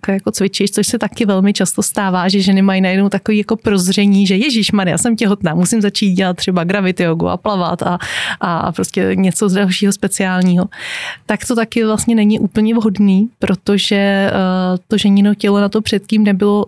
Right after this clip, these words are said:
zvyklé a teďka najednou je to vlastně pro něj větší zátěž. Takže tam jako ano, určitě pohyb je důležitý pro ženu kdykoliv, nejenom v těhotenství, ale v těhotenství také.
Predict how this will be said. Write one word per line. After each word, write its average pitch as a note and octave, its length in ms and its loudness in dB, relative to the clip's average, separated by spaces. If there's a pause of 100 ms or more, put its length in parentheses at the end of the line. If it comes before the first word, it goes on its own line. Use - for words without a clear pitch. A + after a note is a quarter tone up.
zvyklé F#3+ 520 -2
a - 80 -4
teďka G3 300 -4
najednou G3+ 480 2
je G3+ 80 2
to G3+ 100 -2
vlastně G3 280 0
pro G3 140 0
něj G3 160 4
větší G3 300 0
zátěž. E3 480 -2 (540)
Takže F#3+ 480 0
tam A3 360 0
jako - 260 -2
ano, F#3+ 360 2
určitě G#3 440 -2
pohyb G3+ 400 0
je G#3 220 2 (120)
důležitý G#3+ 640 0
pro F#3+ 400 2
ženu G3 420 2 (100)
kdykoliv, F3 600 -2
nejenom F3+ 260 0
v - 60 -6
těhotenství, A3 680 0 (340)
ale F#3 140 0
v - 40 -6
těhotenství G3 520 0
také. G3+ 360 -2